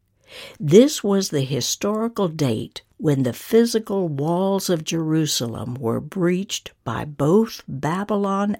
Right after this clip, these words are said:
and Rome, leading to the destruction of both temples. And sadly, it was the same date when cellular walls were breached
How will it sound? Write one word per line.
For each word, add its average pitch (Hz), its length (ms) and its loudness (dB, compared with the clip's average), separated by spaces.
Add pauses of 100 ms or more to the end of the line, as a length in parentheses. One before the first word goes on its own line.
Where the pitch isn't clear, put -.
and 202 360 2
Rome, 139 520 -2 (100)
leading 175 760 2
to - 200 -6
the 147 100 -2
destruction 156 960 -6
of 147 240 -4
both 139 400 -2
temples. - 640 -8 (520)
And 120 200 -4
sadly, - 760 -2 (480)
it 139 160 2
was 131 220 -4
the 123 140 -8
same 208 540 2
date 175 460 0 (140)
when 135 260 0
cellular 190 920 0
walls 139 580 0
were 151 220 -2
breached 175 720 -2